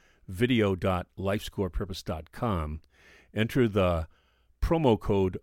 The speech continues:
your, your L C P at checkout. And after you find your life's core purpose,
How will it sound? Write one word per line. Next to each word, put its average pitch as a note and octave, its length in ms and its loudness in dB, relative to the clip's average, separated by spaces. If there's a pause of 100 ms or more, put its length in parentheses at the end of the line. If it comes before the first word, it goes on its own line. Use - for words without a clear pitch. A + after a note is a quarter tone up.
(120)
your, A2 540 4 (160)
your B2 420 8
L A2 220 2
C G#2 300 -4
P F2 520 -2
at - 340 -8 (100)
checkout. D2 540 -4 (920)
And B2 100 2
after E3+ 220 4
you F3 60 6
find F3 200 8
your D#3+ 120 6
life's C#3+ 200 4
core C3+ 200 4
purpose, - 680 0